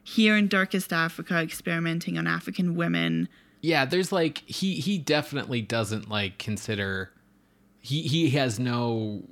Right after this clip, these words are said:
Speaker 2: respect for human life,
Speaker 1: Mm-hmm.
Speaker 2: you know, like, at
Speaker 1: Like,
Speaker 2: all.
Speaker 1: he calls Zaranda it at one point.
Speaker 2: Hmm. It's not like he treats his wife <laughs> any better or any other person. Like,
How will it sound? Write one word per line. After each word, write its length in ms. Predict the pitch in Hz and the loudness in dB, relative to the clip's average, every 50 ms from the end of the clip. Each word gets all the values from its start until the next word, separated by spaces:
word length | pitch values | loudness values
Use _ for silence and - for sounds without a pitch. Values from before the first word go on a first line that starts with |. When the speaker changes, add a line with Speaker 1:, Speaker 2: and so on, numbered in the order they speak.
| - 90 | -16 -8
Speaker 2:
respect 420 | 104 123 110 - - - 120 - - | -4 -2 -2 -2 0 0 -2 -2 -2
for 200 | - - 107 98 | -2 0 0 0
human 640 | - - 131 127 117 113 107 104 101 104 95 95 101 | 0 2 2 4 4 4 2 0 0 -2 -4 -2 0
life, 600 | 107 104 104 104 101 - - - - - - - _ _ _ - | 0 2 2 0 -2 -4 -6 -14 -16 -18 -20 -20 _ _ _ -2
Speaker 1:
Mm-hmm. 200 | - 214 196 170 175 - _ _ _ _ - | 0 0 0 0 -2 -6 _ _ _ _ -4
Speaker 2:
you 120 | 120 123 | -2 0
know, 300 | 120 117 110 110 110 - - | 0 2 0 0 0 -2 -2
like, 240 | - 110 104 - - | 0 -2 -2 0 0
at 80 | - 233 | 0 2
Speaker 1:
Like, 120 | 220 - | 4 4
Speaker 2:
all. 80 | 262 240 | 4 4
Speaker 1:
he 60 | - | 4
calls 460 | - 247 247 247 240 240 240 240 247 - - - | 2 2 2 4 4 2 2 0 -2 -4 -2 0
Zaranda 600 | 208 202 190 185 175 175 175 175 165 160 156 - - - - | 0 2 4 2 2 2 2 2 2 0 0 -2 -6 -6 -4
it 280 | 120 - - - - - - - - - _ _ _ - - | -4 -4 -6 -10 -16 -16 -16 -16 -20 -20 _ _ _ -4 -4
at 160 | 185 - - | -4 -2 -4
one 200 | 143 - - - | -6 -6 -8 -8
point. 420 | - - - 71 76 - - - | -8 -10 -10 -10 -8 -10 -8 -8
Speaker 2:
Hmm. 140 | 104 92 85 - _ _ _ _ _ _ - | -8 -10 -10 -12 _ _ _ _ _ _ -4
It's 180 | - 139 - - | -4 -4 -2 0
not 220 | 170 165 160 - | 0 0 0 2
like 340 | 135 131 123 117 - - - - _ _ _ _ _ _ _ _ _ _ _ _ _ _ - | 2 2 2 2 0 -6 -16 -20 _ _ _ _ _ _ _ _ _ _ _ _ _ _ -10
he 160 | - 104 123 | -4 -2 0
treats 300 | 117 - - 135 120 - | 0 2 2 2 2 2
his 180 | 117 107 92 95 | -2 -2 -2 0
wife 320 | 107 113 113 104 - - 127 | 2 4 4 2 2 0 -4
<laughs> 60 | 120 | -2
any 120 | 147 120 | 0 -2
better 440 | 98 - - - 127 110 107 110 107 | 0 -2 2 2 2 2 4 0 0
or 140 | - 107 113 | 0 0 2
any 240 | 123 135 131 120 - | 2 2 2 0 2
other 240 | - 117 107 110 104 | 0 0 2 0 -2
person. 560 | 95 - - 110 104 95 - - 92 90 85 | -4 -4 -2 -2 -2 -2 -2 -4 -6 -8 -6
Like, 240 | 90 98 98 92 - | -6 -6 -6 -6 -8